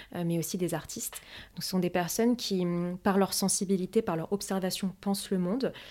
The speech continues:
et donc peuvent nous aider à penser, je pense, un meilleur futur. Et deuxièmement, euh, il y a la notion de beau, euh, qui, qui peut prêter à débat, euh, mais voilà, c'est, c'est comment on réintroduit ce beau dans le quotidien.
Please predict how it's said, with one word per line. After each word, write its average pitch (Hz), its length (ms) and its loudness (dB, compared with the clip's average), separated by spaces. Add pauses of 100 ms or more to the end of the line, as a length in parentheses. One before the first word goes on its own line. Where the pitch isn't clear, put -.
(140)
et - 80 -2
donc 180 160 0
peuvent 196 200 2
nous 196 200 6
aider 196 200 4
à 180 100 2
penser, 185 340 -2
je - 80 -8
pense, - 180 -2
un 180 80 -2
meilleur 170 300 -2
futur. 226 500 0 (440)
Et 190 100 4
deuxièmement, 185 840 2
euh, 185 100 2
il 175 60 0
y 185 40 0
a 165 40 2
la 170 100 2
notion 185 340 2
de 196 180 6
beau, 190 260 4 (760)
euh, 175 160 2
qui, 208 220 -6
qui - 120 -8
peut 233 140 8
prêter 226 260 0
à 196 100 4
débat, 208 480 6
euh, 202 60 0
mais 180 220 0 (500)
voilà, 190 200 2
c'est, - 160 -4
c'est - 120 0
comment 233 240 8
on - 20 8
réintroduit 208 480 2
ce 233 160 0
beau 196 260 4
dans 220 120 6
le 208 80 6
quotidien. 202 680 2